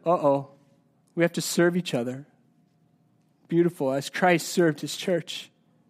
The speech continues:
as we move together in unison. Show hospitality to one another. Pray for one another. Do, do we pray for each other, church?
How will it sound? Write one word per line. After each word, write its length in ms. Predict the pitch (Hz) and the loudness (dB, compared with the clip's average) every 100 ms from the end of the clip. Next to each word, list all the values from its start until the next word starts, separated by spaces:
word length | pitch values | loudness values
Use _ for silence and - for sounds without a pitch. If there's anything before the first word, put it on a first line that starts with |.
| _ _ _ - | _ _ _ -10
as 120 | 151 | -4
we 60 | 151 | 0
move 320 | 160 185 185 | 2 2 2
together 380 | - 170 165 156 | 0 0 2 0
in 100 | 151 | 0
unison. 640 | 160 180 175 170 156 139 _ _ _ _ _ _ _ _ _ _ _ _ - - | 2 4 2 0 -8 -8 _ _ _ _ _ _ _ _ _ _ _ _ -20 -10
Show 380 | - - 240 233 | 0 6 8 8
hospitality 960 | 233 247 - 208 - 220 240 254 214 208 | 6 4 4 0 4 6 8 6 4 2
to 140 | 226 | 4
one 200 | 202 190 | 4 4
another. 400 | 190 185 175 151 - - | 6 6 4 2 -4 -14
Pray 360 | - 247 262 311 | 2 8 8 8
for 160 | 269 262 | 6 6
one 220 | 226 220 | 6 8
another. 280 | 214 202 170 | 8 6 4
Do, 180 | - | 2
do 240 | 277 185 202 | -2 -2 4
we 120 | 277 | 4
pray 280 | - 247 233 | 4 4 4
for 160 | - | 4
each 200 | 254 233 | -2 2
other, 240 | 254 254 254 | 2 2 0
church? 480 | - 285 269 - | 0 -2 -2 -6